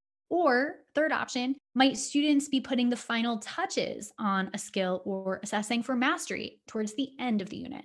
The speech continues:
Where are we in the phase of learning? And what this does by naming this or thinking through this, it helps keep your expectations for student performance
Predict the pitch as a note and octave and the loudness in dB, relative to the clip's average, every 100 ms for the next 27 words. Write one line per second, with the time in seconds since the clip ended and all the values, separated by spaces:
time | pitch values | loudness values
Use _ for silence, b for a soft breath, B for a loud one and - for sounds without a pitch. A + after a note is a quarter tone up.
0 | _ - A3 E4+ C#4 B3+ A#3 G#3+ G3 F#3+ | _ -4 2 4 4 2 2 2 0 -2
1 | G3 F3+ F3 F#3+ G3 - - - _ _ | -4 -4 -6 -6 -8 -8 -12 -16 _ _
2 | _ B3+ C4 C4 G#4 A#4+ - A3 G#3 G#3+ | _ 2 2 2 0 0 2 2 2 2
3 | G3+ G#3+ C4 C4+ B3 - F#3 A3 A#3 A3+ | 4 6 8 6 4 0 -4 -4 -2 -2
4 | G#3+ C4+ B3 F3 - - A#3+ A3 D4 C#4 | 0 0 2 0 -6 -12 -8 0 0 0
5 | - - - D#4 D#4+ D4+ B3 - G#3 - | -4 -16 -4 -4 0 0 -2 -4 -6 -6
6 | - G3+ G#3 C4+ D4 E4+ E4 - _ _ | -6 -4 -2 2 2 2 -4 -16 _ _
7 | _ A#3 G#3+ A#3+ A3+ A3 G#3+ - G3+ G3+ | _ -2 0 0 -2 -2 -10 -4 0 2
8 | B3+ C#4+ | 4 2